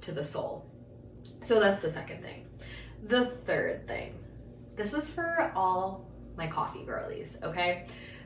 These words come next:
The third thing that drastically improved my quality of life this year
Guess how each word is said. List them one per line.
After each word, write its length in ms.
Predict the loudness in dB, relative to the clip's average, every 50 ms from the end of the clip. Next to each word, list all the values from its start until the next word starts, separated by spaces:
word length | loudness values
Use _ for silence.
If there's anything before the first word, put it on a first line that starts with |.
| 2 4
The 100 | 4 4
third 320 | 4 6 6 8 8 6 6
thing 300 | 4 2 2 2 0 0
that 240 | 0 0 0 0 -2
drastically 960 | -2 -2 0 0 0 0 -2 -4 -6 -8 -8 -6 -2 -2 -2 0 -2 -2 -4
improved 760 | -4 -6 -6 -6 -2 0 0 2 0 0 -4 -6 -8 -8 -4
my 160 | -2 0 0
quality 460 | 2 2 2 4 4 2 2 0 -2
of 100 | -2 -4
life 240 | -4 -6 -6 -6 -8
this 180 | -8 -6 -4
year 560 | 2 6 6 6 6 6 4 4 4 4 2